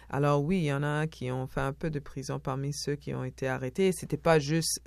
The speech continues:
euh, parmi les six qui ont été arrêtés. Il y avait d'autres é-, étudiants. Anne Coles, qui est devenue sénatrice maintenant, elle a été,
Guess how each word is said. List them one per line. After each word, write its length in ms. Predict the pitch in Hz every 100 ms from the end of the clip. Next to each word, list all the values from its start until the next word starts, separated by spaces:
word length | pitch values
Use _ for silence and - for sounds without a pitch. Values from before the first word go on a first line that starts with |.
| -
euh, 160 | 120 123
parmi 280 | 139 139 131
les 100 | 135
six 300 | - 160 -
qui 80 |
ont 80 | 123
été 180 | 120 131
arrêtés. 540 | 127 120 123 - 135 - - -
Il 40 | 127
y 20 |
avait 160 | 131
d'autres 360 | 131 143 143 143
é-, 320 | 123 - 127
étudiants. 500 | 131 - 127 143 165 - - - -
Anne 240 | 151 160
Coles, 380 | - 160 143 123 -
qui 140 | - 120
est 100 | 123
devenue 300 | 123 127 123
sénatrice 580 | - 127 127 - 147 -
maintenant, 500 | 131 - 139 160 131
elle 280 | - 135 131
a 120 | 117
été, 520 | 117 - 117 113 120